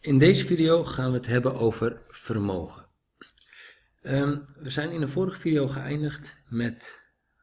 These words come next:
de formule voor arbeid, W. Die hebben we gelijkgesteld aan de som van de krachten maal de verplaatsing.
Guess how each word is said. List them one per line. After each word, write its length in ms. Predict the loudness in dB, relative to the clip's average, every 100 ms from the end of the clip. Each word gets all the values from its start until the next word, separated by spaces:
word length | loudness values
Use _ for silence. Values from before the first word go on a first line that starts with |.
| _ _
de 300 | -20 -14 -10
formule 360 | -2 2 4
voor 200 | 2 -4
arbeid, 540 | -4 -2 0 -2 -6 -16 _ _ _ _
W. 120 | -2
Die 1900 | 2 2 0 -4 -14 -20 _ _ _ _ _ _ _ _ _ _ _ -16 -4 -4
hebben 180 | -4
we 60 | -6
gelijkgesteld 920 | -4 -2 -4 -6 -6 -2 0 -2 -8
aan 500 | -12 -8 -8 -8 -12 _ _ _ _ _ _ _ _ _ _ _ _ _ _ _ _ _ _ _ _
de 260 | -20 -10
som 600 | -4 0 2 2 -2 -10 -20 _ _ _ _ _ _
van 200 | -10 -8
de 80 | -6
krachten 580 | -4 -6 -6 -10 -10 _ _ _ _ _ _ _ _ _ _ _ _ _
maal 640 | -4 -2 -2 -4 -8 -14 _ _ _ _ _ _ _ -18
de 180 | -16
verplaatsing. 680 | -12 -12 -10 -10 -8 -12 -14